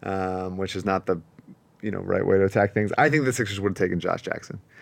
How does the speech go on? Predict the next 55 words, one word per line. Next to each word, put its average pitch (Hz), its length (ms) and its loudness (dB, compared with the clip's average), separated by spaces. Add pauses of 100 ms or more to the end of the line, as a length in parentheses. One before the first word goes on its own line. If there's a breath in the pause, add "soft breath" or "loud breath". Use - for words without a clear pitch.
(240 loud breath)
I - 40 2
don't 110 160 2
think 101 120 4
it - 40 2
would 95 140 4
have 85 80 -2
been, 90 540 0 (500)
I, 127 120 4 (140)
I, 127 120 4
like, 120 420 4
kept 113 220 0
going 107 180 4
back 98 160 0
and 95 80 -12
forth 104 240 2
on, 104 240 0 (120)
on 107 180 0
Josh. 104 320 2
There 101 80 2
were 98 80 2
times 95 280 -4
when 90 120 -2
I - 40 -20
thought, 92 280 -2
like, 95 240 -2 (380 loud breath)
he 113 180 0
would 95 400 4
just 98 200 0
get 110 200 4
there 110 160 6
because 101 240 0
he's 90 160 -10
so 95 180 0
crazy 95 320 0
athletic 113 420 2
and 101 120 2
that 95 40 2
he 95 80 2
seemed 98 340 -2
like 92 280 0 (320 loud breath)
a - 80 -4
really 95 220 4
hard 90 260 0
worker, 110 460 2 (400 loud breath)
uh, 92 240 0
which 90 340 -2
turned 95 220 0
out 87 140 2
to 101 60 -8
not 85 140 -2
be 92 80 -2
the 90 80 2
case 95 240 0
so 101 160 -2
far. 104 320 -2